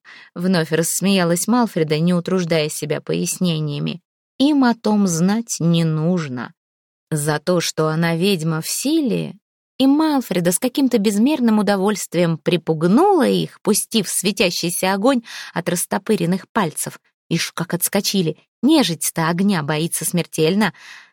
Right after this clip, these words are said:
Ну так что, поможете мне с печенегами?» «Тссс!» вдруг поднял перепончатую лапу в предостерегающем жесте омутный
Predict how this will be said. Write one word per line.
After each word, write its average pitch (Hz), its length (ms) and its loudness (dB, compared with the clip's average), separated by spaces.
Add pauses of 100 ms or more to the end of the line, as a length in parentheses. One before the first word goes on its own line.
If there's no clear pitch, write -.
(140)
Ну 214 120 2
так 294 140 0
что, 269 720 2 (100)
поможете 214 600 -2
мне 240 260 2
с - 80 -8
печенегами?» 160 880 0 (720)
«Тссс!» - 1400 -4 (260)
вдруг 160 380 -2
поднял 160 320 0
перепончатую 170 640 0
лапу 202 320 0 (180)
в - 140 -18
предостерегающем 160 840 0
жесте 156 320 -2
омутный 151 560 -4